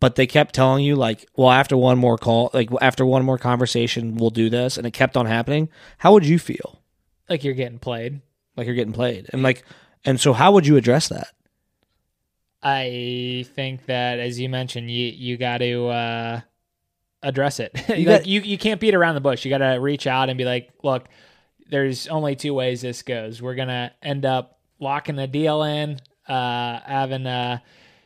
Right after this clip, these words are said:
Speaker 2: you know, a sale or whatever it is specifically, um, or, hey, it's just not gonna work out. I appreciate it, and, uh,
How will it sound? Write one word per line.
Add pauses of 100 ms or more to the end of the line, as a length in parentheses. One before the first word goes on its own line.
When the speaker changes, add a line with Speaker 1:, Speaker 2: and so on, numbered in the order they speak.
(120)
Speaker 2:
you
know,
a
sale
or
whatever
it
is
specifically,
um,
or, (160)
hey,
it's
just
not
gonna
work
out.
I
appreciate
it,
and,
uh,